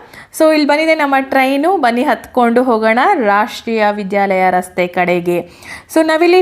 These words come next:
ಟ್ರಾವೆಲ್ ಮಾಡ್ತಾ ಮಾಡ್ತಾ ನಮಗೆ ಬೋರೇ ಆಗಲ್ಲ ಅಂತ ಹೇಳ್ಬೋದು. ಯಾಕಂತಂದರೆ ಕ್ವಿಕ್ಕಾಗಿ ನಾವು ರೀಚ್ ಆಗ್ತೀವಿ ನಮ್ಮ ಡೆಸ್ಟಿನಿ ಅಂತ ಹೇಳ್ಬೋದು. ಹಾಗೆ ನಮಗೆ ಇಲ್ಲಿ ಸಿಕ್ಕಾಪಟ್ಟೆ ಗ್ರೀನರಿ ವ್ಯೂಸ್ ಕೂಡ ಸಿಗುತ್ತೆ, ನಾವು ಆರಾಮಾಗಿ ವ್ಯೂ ಮಾಡ್ಕೊಂಡು ಹೋಗ್ಬೋದು ಅಂತಲೇ ಹೇಳ್ಬೋದು. So ನಮಗೆ ಇಲ್ಲಿ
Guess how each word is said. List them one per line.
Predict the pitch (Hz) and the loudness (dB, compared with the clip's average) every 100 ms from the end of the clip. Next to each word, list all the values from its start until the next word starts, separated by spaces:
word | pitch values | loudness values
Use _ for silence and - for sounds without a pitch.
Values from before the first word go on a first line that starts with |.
| 370 | 2
ಟ್ರಾವೆಲ್ | 320 392 453 302 | 2 2 2 2
ಮಾಡ್ತಾ | 269 320 370 359 | 0 0 0 2
ಮಾಡ್ತಾ | 294 254 - 233 226 | 0 -2 -2 -2 -2
ನಮಗೆ | 214 214 202 202 | -4 -6 -6 -4
ಬೋರೇ | 226 302 339 | 0 2 2
ಆಗಲ್ಲ | 254 247 | 2 0
ಅಂತ | 226 233 | -2 -2
ಹೇಳ್ಬೋದು. | 220 208 202 214 247 | -2 -2 -2 -2 -2
ಯಾಕಂತಂದರೆ | 208 208 202 208 226 226 | -4 -6 -6 -6 -8 -4
ಕ್ವಿಕ್ಕಾಗಿ | 349 480 466 359 311 | -2 0 2 0 2
ನಾವು | 262 247 | 0 0
ರೀಚ್ | 233 226 208 | -2 -2 -4
ಆಗ್ತೀವಿ | 214 220 208 | -2 -6 -4
ನಮ್ಮ | 202 196 | -4 -4
ಡೆಸ್ಟಿನಿ | 196 - 214 202 190 | -6 -6 -4 -4 -4
ಅಂತ | 190 214 | -4 -2
ಹೇಳ್ಬೋದು. | 190 185 214 392 - - - - | -2 0 0 0 -4 -20 -8 -2
ಹಾಗೆ | 196 202 208 202 | 0 0 -4 -4
ನಮಗೆ | 196 196 202 | -4 -4 -4
ಇಲ್ಲಿ | 202 247 320 | -2 -4 -4
ಸಿಕ್ಕಾಪಟ್ಟೆ | 277 - 196 190 190 190 190 208 | -6 -2 -2 0 -2 -2 -2 -2
ಗ್ರೀನರಿ | 262 302 311 294 320 320 - - | -2 -2 -2 0 0 -2 -12 -6
ವ್ಯೂಸ್ | 214 240 233 - | 2 2 2 -2
ಕೂಡ | 214 202 208 | 0 2 0
ಸಿಗುತ್ತೆ, | 208 196 190 196 | -2 -2 -2 0
ನಾವು | 196 196 233 | 0 0 0
ಆರಾಮಾಗಿ | 233 240 277 339 330 226 | 2 2 2 2 0 -2
ವ್ಯೂ | 240 | -2
ಮಾಡ್ಕೊಂಡು | 220 202 214 208 208 | -2 -2 -4 -2 -2
ಹೋಗ್ಬೋದು | 196 180 196 185 190 | -2 -2 -2 0 -2
ಅಂತಲೇ | 190 190 196 | -4 -6 -4
ಹೇಳ್ಬೋದು. | 185 180 185 330 - - - - | -4 -2 0 0 -2 -16 -20 -4
So | 392 359 | 0 0
ನಮಗೆ | 349 381 | 0 2
ಇಲ್ಲಿ | 370 | 4